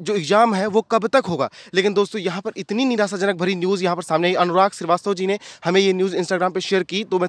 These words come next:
तुरंत वीडियो बना रहा हूँ आप सभी लोगों के लिए। गाइस, ये बहुत ज़्यादा गलत हो रहा है क्योंकि आप सभी लोग जानते हैं कि रिक्रूटमेंट एक तो कम वैसे भी आती है और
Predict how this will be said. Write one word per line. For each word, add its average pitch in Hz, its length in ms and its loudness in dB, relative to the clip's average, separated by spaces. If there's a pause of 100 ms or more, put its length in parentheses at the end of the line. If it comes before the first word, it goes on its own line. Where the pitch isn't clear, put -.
तुरंत 202 260 2
वीडियो 202 240 2
बना 185 160 4
रहा 170 80 4
हूँ 170 80 6
आप 160 60 0
सभी 165 200 -2
लोगों 175 120 2
के 160 120 -6
लिए। 180 160 -2 (360)
गाइस, 208 160 4
ये 233 80 -2
बहुत 175 340 -2
ज़्यादा 185 220 0
गलत 165 280 -4
हो 151 80 -6
रहा 147 180 2
है 151 120 -6 (260)
क्योंकि 208 160 0
आप 233 120 4
सभी 196 180 -2
लोग 220 140 -2
जानते 196 240 0
हैं 240 80 -2
कि 233 80 -4
रिक्रूटमेंट 208 460 -2
एक 220 140 -2
तो 220 120 -4 (200)
कम 220 160 2
वैसे 202 240 2
भी 202 80 -2
आती 190 160 -2
है 214 40 2
और 202 60 -2